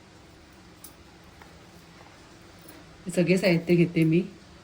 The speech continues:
कोथिंबीर, मिरची, दोन पाकळ्या लसूण,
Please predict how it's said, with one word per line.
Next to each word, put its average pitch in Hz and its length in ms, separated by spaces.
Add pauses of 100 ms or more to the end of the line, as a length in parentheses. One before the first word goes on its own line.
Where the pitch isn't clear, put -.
(140)
कोथिंबीर, 165 680
मिरची, 160 560 (920)
दोन 165 220
पाकळ्या 165 300
लसूण, 156 440